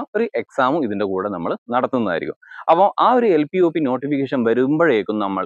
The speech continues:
ഈ മുഴുവൻ ഭാഗങ്ങളും നമ്മൾ കൃത്യമായിട്ട് പഠിച്ചു കഴിഞ്ഞിരിക്കും. ആ നോട്ടിഫിക്കേഷൻ വന്നതിന് ശേഷം നമുക്ക് കൃത്യമായിട്ട് അതിൻ്റെ ഒരു, എന്താണ്, ഒരു റിവിഷൻ ഭാഗം മാത്രമാണ് നമുക്ക് നോക്കാനുണ്ടാകും. അപ്പം അത്രയും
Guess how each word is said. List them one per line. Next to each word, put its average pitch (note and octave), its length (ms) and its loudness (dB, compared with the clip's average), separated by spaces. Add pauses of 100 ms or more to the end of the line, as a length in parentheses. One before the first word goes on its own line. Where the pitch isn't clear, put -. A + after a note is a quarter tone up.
ഈ D#3+ 100 -4
മുഴുവൻ D3 540 -2
ഭാഗങ്ങളും G2 500 -6
നമ്മൾ F#2 160 -8
കൃത്യമായിട്ട് G2 600 -6
പഠിച്ചു F2 240 -8
കഴിഞ്ഞിരിക്കും. F#2 440 -2 (300)
ആ B3+ 100 8
നോട്ടിഫിക്കേഷൻ F3 600 2
വന്നതിന് A#2+ 340 -2
ശേഷം A2+ 160 -2
നമുക്ക് D#3 280 -2
കൃത്യമായിട്ട് D3+ 520 0 (320)
അതിൻ്റെ F3 300 6
ഒരു, C#3 140 8
എന്താണ്, A2+ 280 4 (240)
ഒരു F3+ 140 8 (100)
റിവിഷൻ G3+ 360 2 (120)
ഭാഗം C3 340 0
മാത്രമാണ് C3+ 500 0
നമുക്ക് G#2 280 -6
നോക്കാനുണ്ടാകും. F#2+ 640 -2 (200)
അപ്പം E3 160 2 (180)
അത്രയും A3+ 500 2